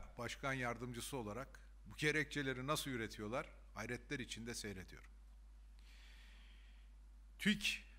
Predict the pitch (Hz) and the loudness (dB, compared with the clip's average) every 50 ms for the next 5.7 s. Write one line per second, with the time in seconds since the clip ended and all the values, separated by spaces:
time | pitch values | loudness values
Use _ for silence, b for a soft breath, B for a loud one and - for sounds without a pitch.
0 | - - 127 131 135 131 - - 151 143 160 175 165 139 143 135 135 131 120 117 | -12 -2 4 4 6 6 6 4 4 4 6 6 8 10 10 8 8 8 6 4
1 | 117 107 - 117 110 - - 131 117 - - 131 117 - - - - - 151 - | 4 4 2 -2 -2 2 4 4 4 4 2 -2 -2 -2 -2 -2 -2 -2 -4 -4
2 | - - 120 117 123 117 113 120 117 113 - 123 127 135 120 104 - - - - | -4 -2 -2 -2 -2 0 2 2 2 2 0 -2 -2 -2 -2 -4 -4 -4 -6 -4
3 | 107 107 104 101 - 135 143 135 127 120 117 110 101 - - - - - - - | -4 -2 -2 -2 -2 -2 -2 0 0 0 0 -2 -4 -6 -8 -10 -12 -14 -14 -16
4 | - - - - 139 135 139 135 - 147 139 143 151 160 147 139 135 131 123 117 | -16 -8 -6 -2 4 6 6 6 6 4 2 2 4 4 6 6 6 6 6 4
5 | 139 120 - - - 135 127 123 120 123 123 117 113 - | 2 -2 -2 0 2 4 4 6 6 8 8 8 6 2